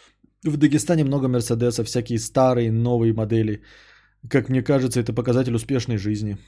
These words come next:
для них. «Мондео» больше нет в Р Ф, Форд ушел от нас, понятно. В Москве круто ездить на гелике А М Г, у него В восемь мотор, и он очень брутально тарахтит.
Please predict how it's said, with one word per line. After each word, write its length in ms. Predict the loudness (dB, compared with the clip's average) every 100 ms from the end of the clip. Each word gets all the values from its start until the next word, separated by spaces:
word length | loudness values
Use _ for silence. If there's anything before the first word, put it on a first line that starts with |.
| -12
для 180 | -8 -6
них. 320 | -8 -10 -16 _ _ _ _ _ _ _ _ _ _ _ _ _ _ _ -20 -20 _ _ _ _ _ _ _ _ _ _ _ _ -6
«Мондео» 480 | 0 2 2 4 4
больше 300 | 4 0 0
нет 220 | -2 -2
в 60 | -2
Р 80 | -2
Ф, 300 | -2 -2 0
Форд 260 | -2 -2
ушел 320 | -4 -2 0
от 140 | -2 -4
нас, 200 | -10 -10
понятно. 640 | -6 -4 -4 -8 -12 -16 -18
В 80 | -8
Москве 540 | -4 -4 -2 0 0 -2
круто 280 | 0 2
ездить 420 | 2 0 -2 -6 -6
на 120 | -6
гелике 460 | -2 -2 -2 -6 -4
А 140 | -2
М 200 | 0 -2
Г, 320 | 0 0 0 -6 -20 -20 _
у 80 | -4
него 260 | -2 0 0
В 160 | -2
восемь 400 | 0 0 -2 -4
мотор, 520 | -4 -2 -2 0 0 0
и 40 |
он 240 | -4 -4 -4
очень 380 | -6 -6 -4 0
брутально 540 | 0 2 2 2 0
тарахтит. 480 | 0 -4 -4 -6